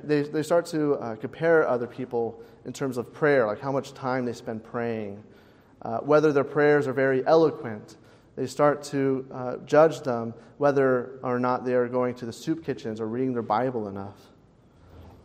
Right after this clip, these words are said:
But as with any youth who thinks he's better than he really is, the self-righteous legalist will be humbled. 'Cause just like the people they compare themselves to, they fall far short of God's standards. And it's only a matter of time before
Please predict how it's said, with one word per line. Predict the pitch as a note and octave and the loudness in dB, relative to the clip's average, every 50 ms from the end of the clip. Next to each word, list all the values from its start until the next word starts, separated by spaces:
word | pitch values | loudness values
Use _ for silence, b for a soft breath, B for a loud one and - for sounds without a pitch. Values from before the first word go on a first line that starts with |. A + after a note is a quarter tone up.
| b b - | b b 0
But | C#3 C3+ | 6 8
as | C#3+ D#3 E3 D3+ | 8 8 8 6
with | D#3 D#3 D3 | 4 2 2
any | D#3+ D#3+ E3+ E3 | 2 2 2 2
youth | D3+ D#3 E3 F3 F#3 F3+ | 0 0 0 0 0 -2
who | D#3 | -4
thinks | C3+ - D3+ D3+ D3+ D3+ | -4 -4 -4 -4 -4 -4
he's | - C#3+ C#3 C3 B2 | -4 -4 -2 -4 -4
better | C#3 C#3 C3 C#3 D3 D3+ | -2 0 2 4 4 4
than | C#3+ C3+ C3 | 2 2 2
he | C3 | 2
really | B2+ C3 C3 B2 A#2 B2 B2+ | 2 2 2 2 2 0 2
is, | C3+ D3+ D#3+ D3 - | 2 2 0 -2 -4
the | - | -10
self-righteous | - - - E3 D#3 D#3+ - C3 C#3 C#3+ - D3 C3 - | -8 -4 -2 -2 -2 -2 -2 -2 -2 -2 -4 -8 -8 -4
legalist | C#3 C#3 E3 F#3 F#3+ D#3+ B2 A2 A2 A2+ A2 - - C#3 | -2 0 2 2 2 2 0 0 -4 -6 -10 -10 -6 -4
will | C3+ B2 | -4 -2
be | A#2 C3 | -2 -4
humbled. | A#2+ A2+ D3 G3 F#3 D3 A2+ G#2+ - - b b b b b b b b b b b b | -4 -4 -4 -4 -4 -6 -8 -8 -12 -16 b b b b b b b b b b b b
'Cause | - F3 F3+ E3 | -4 -2 -2 -2
just | - E3 F#3+ G#3+ G#3 - | 2 2 2 4 4 4
like | G#3+ G3+ G3 G3+ | 2 2 2 0
the | D#3+ | -4
people | - F3+ G#3 G3 F#3+ | -4 -4 -4 -2 0
they | D3+ D3 | 0 0
compare | - C#3+ A#2+ - - D#3+ A3 C4+ B3+ | 0 -2 -6 -4 0 2 2 2 2
themselves | F#3 B2+ A#2+ A#2 - A#2 A2 G#2+ - - | 2 0 -4 -4 -4 -4 -4 -6 -8 -12
to, | - A#2 A#2 A#2+ | -10 -6 -4 -2
they | C#3 D#3+ | -2 0
fall | D3+ - G#3+ A3 G3+ | 0 2 2 2 2
far | G#3+ - F#3+ G#3+ A#3 G#3 | 0 2 2 2 2 2
short | - - G3 A3+ G3+ C#3 | 0 0 2 2 2 2
of | C#3+ - | 0 2
God's | E3 D#3+ D#3 D3+ - - - | 2 2 2 2 -2 -12 -12
standards. | - - D#3 D3+ D#3+ E3 C#3 A#2 G#2+ G#2+ - - - - b b b b b b b b b | -8 -6 -4 -4 -4 -4 -6 -6 -8 -10 -12 -16 -20 -20 b b b b b b b b b
And | - D3+ E3+ | 0 4 4
it's | E3+ D#3+ - - | 4 4 4 2
only | E3+ F3+ G3 G#3 G3+ | 2 4 4 6 6
a | F#3+ | 6
matter | F#3 F3 F3+ F#3 F#3+ | 6 6 6 6 6
of | F3+ F3 | 4 2
time | F3+ E3+ E3+ F3+ F3 | 0 -2 -2 -2 -2
before | D#3 - - D#3 D#3 D3 D3 C#3+ D3 | -2 -2 2 4 6 6 6 4 2